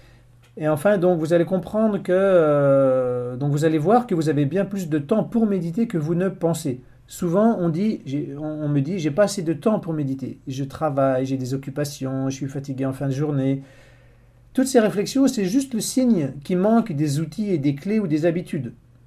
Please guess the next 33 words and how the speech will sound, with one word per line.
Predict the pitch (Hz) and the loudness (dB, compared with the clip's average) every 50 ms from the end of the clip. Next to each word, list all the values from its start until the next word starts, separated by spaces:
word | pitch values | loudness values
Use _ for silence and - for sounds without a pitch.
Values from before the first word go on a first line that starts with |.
| _ - | _ -4
Le | 147 156 160 151 | 0 0 0 2
temps, | - 202 208 226 240 233 - - | 2 4 4 4 2 0 -2 -4
on | 165 156 | -4 -2
a | 151 147 | -2 -2
tous | 143 220 214 175 | -2 -4 -4 -2
vingt-quatre | 165 175 175 165 180 165 - 170 | 0 -2 0 0 -4 -4 -4 -4
heures | 165 135 | -6 -4
par | - 160 139 143 | -4 -2 -2 0
jour. | 143 165 190 220 226 185 | 0 2 2 2 2 2
Vous | 160 185 | 0 0
verrez | 190 185 190 185 185 185 180 | 0 2 2 2 4 4 2
en | 160 151 | 2 2
fin | 143 - 202 | 0 0 0
de | 202 190 | 0 0
séminaire | - 185 170 165 156 151 160 185 208 196 160 143 - - - - - _ _ - | 0 0 0 0 0 0 2 2 2 2 0 -2 -8 -14 -20 -20 -20 _ _ 0
que, | - 160 | 4 4
euh, | 160 151 147 139 143 139 135 131 127 127 123 123 120 120 | 6 6 4 4 4 4 4 4 4 2 2 0 0 -2
vos | 120 131 120 | -2 -2 -4
champs, | - - 175 170 170 151 143 | -2 -2 -2 -2 -2 -4 -4
vos | 131 143 143 165 | -2 0 0 0
activités | 180 185 - 233 202 214 202 - 220 214 202 196 | 0 0 0 -2 -2 -2 0 0 0 2 2 2
ne | 185 170 147 | 2 0 0
vont | 131 139 151 147 143 139 135 135 131 131 131 131 | 0 -2 0 0 0 0 0 0 -2 -4 -8 -8
guère | 123 113 - 220 254 247 | -6 0 2 2 0 0
changer, | - - 202 190 180 170 165 175 226 - - - - - - - | -2 -4 -2 -2 -2 0 0 -2 -4 -4 -10 -18 -20 -20 -10 -4
mais | 139 143 180 220 277 | -2 0 2 2 4
vous | 285 233 202 170 | 2 2 2 2
allez | 175 160 156 156 | 2 2 2 2
avoir | 156 147 143 156 135 123 | 2 2 2 2 0 0
beaucoup | 117 123 190 254 262 - - 170 | -2 0 0 0 0 -2 -6 -8
plus | - - 208 214 180 151 | -6 -6 -8 -6 -4 -2
de | 156 147 | -4 -2
temps, | 139 - 131 107 - | -2 -2 -6 -6 -6